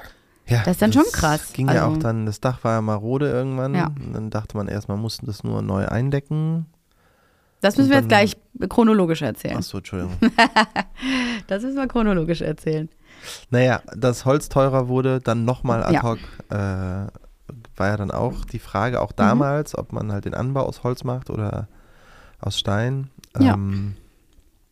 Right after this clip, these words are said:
Speaker 2: Das war da alles noch nicht, ja.
Speaker 1: Nö.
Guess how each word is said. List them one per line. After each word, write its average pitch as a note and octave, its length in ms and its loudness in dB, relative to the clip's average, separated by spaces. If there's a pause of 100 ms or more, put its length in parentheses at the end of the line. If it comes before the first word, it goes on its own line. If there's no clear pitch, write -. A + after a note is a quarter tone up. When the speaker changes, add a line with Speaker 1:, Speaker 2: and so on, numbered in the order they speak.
(600)
Speaker 2:
Das F3 200 -6
war F#3 120 4
da F3+ 100 0
alles F3 280 -2
noch F3 120 2
nicht, - 500 -4 (300)
ja. D#3+ 160 0
Speaker 1:
Nö. G#2+ 200 2